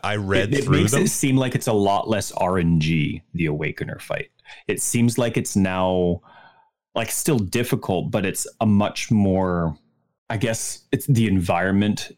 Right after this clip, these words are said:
Speaker 2: isn't going to be so random that you have no chance if R N G isn't on your side. So I think it's a re-, I, it, from what it seems like, it seems like the changes are really legit and good.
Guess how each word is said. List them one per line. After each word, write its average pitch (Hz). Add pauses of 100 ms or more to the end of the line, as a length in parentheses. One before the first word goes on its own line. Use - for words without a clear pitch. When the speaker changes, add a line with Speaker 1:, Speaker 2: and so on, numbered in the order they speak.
(100)
Speaker 2:
isn't 95 (140)
going 101
to 95
be 92
so 101
random 95
that 85 (360)
you 95
have 90 (300)
no 90
chance -
if -
R 92
N 85
G 82
isn't 78
on 76
your -
side. - (720)
So 104
I 95
think 120
it's -
a 92
re-, 92
I, 98
it, -
from 110
what 107
it -
seems 101
like, 78
it -
seems 92
like 82
the -
changes 85
are 60
really 57
legit -
and -
good. -